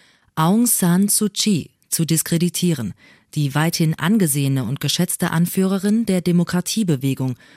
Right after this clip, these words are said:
sowie einzige Tochter von General Aung San.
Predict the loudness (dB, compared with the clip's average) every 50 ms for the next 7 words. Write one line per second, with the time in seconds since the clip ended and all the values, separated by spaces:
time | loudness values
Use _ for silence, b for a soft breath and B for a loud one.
0 | B B B -4 -2 0 2 2 2 0 0 0 0 2 2 2 0 0 -2 -2
1 | 0 -2 -2 -2 -2 -2 -4 -4 -2 -2 0 0 2 2 2 2 2 2 2 2
2 | 2 2 0 -2 -2 0 0 2 2 2 2 0 0 -2 -2 -4 -6 -8 -14